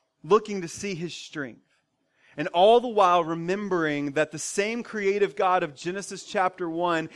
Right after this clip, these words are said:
is still hovering over the waters, is still bringing something out of nothing, and through Christ is bringing life out of death,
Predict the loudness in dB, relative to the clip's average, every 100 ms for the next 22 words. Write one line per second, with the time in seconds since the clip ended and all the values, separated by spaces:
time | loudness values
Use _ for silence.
0 | -8 -4 -4 -6 0 2 2 -2 -8 -8
1 | -8 -8 -8 -8 -8 -6 -6 -8 -14 _
2 | _ _ _ _ _ -16 0 2 2 2
3 | 6 8 8 4 -2 0 2 2 -2 -2
4 | 2 2 2 0 2 2 2 -2 0 0
5 | 0 -2 -2 -2 -2 -2 -2 -2 4 6
6 | 6 4 -8 -2 0 0 0 2 4 6
7 | 4 2 4 4 4 0 2 6 6 4